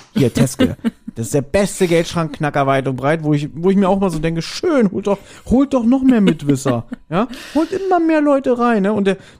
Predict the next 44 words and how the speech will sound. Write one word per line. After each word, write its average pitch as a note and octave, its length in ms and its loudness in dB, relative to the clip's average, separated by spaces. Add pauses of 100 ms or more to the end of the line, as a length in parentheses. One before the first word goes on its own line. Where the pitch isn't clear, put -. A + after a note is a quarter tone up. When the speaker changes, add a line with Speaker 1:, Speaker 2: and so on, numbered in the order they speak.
Speaker 1:
der D#3+ 100 2
Smith, A3+ 240 0
der F3+ 120 0
hat F3+ 80 -2
ja G3 60 0
auch G3 60 -4
überhaupt A3 260 -2
kein B3 140 0
Problem A3 300 2
zu G#3 100 -6
teilen. G3+ 320 0
Ja, G3 240 2
wenn C#3 100 2
er, C3 140 2
wenn B2+ 160 0
er A#2+ 60 0
das A#2 180 -4
kann, D#3 240 0
dann A3 100 0
können F3 140 0
wir F3+ 60 0
ihn F3 80 -2
beteiligen, F3 640 0
ne? A2 180 2
Speaker 2:
Mhm. G3+ 280 0
Speaker 1:
<laughs> - 80 -20
So, - 280 -8
weißt - 340 -6
du? G#3 40 -2 (840)
Ja, C#3+ 160 0
und D3+ 100 -2
hier G#3+ 100 2
ist A3 100 0
halt G3 160 0
jetzt F#3+ 280 -8
der D#3 80 -2
Unterschied, F3+ 360 -6
ich D#3 100 -4
hatte D#3 120 -2
es - 60 -16
vorhin D#3+ 160 -4
schon F3 100 -2
mal D#3 140 0
erzählt, C#3+ 480 -4